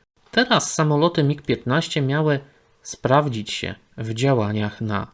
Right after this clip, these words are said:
Bliskim Wschodzie. Dobry przykład mogą stanowić wypadki, które miały miejsce trzydziestego pierwszego października tysiąc dziewięćset pięćdziesiątego szóstego roku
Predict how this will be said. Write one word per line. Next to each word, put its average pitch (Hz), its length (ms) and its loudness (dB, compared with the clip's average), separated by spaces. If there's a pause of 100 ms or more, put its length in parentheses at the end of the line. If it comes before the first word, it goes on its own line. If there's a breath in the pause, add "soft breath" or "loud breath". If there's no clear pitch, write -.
Bliskim 107 540 -4
Wschodzie. - 400 -10 (460 soft breath)
Dobry 120 300 2
przykład 127 460 -4
mogą 123 260 0
stanowić 113 440 -2
wypadki, 107 440 -6
które 151 260 -2
miały 135 240 0
miejsce 131 360 -2
trzydziestego 127 560 -6
pierwszego 123 480 -2
października 113 680 -2
tysiąc 107 380 -8
dziewięćset 113 420 -4
pięćdziesiątego 107 640 -4
szóstego 104 440 -8
roku 160 300 -2